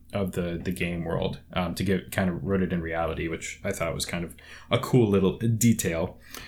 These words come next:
Um, and then we, Oliver and I at least, have a special place in our heart for the composer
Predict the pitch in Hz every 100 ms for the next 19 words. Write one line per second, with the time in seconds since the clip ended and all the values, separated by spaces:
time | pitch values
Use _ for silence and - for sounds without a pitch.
0 | - - - 98 95 90 87 85 - -
1 | - - - - - - - - - 123
2 | 131 113 101 98 98 - - - - 107
3 | 117 107 98 92 92 92 98 - 95 92
4 | 98 95 95 98 92 - - - - -
5 | - - 101 92 - - 87 87 - -
6 | - 92 85 85 - 98 - 95 98 90
7 | 90 82 -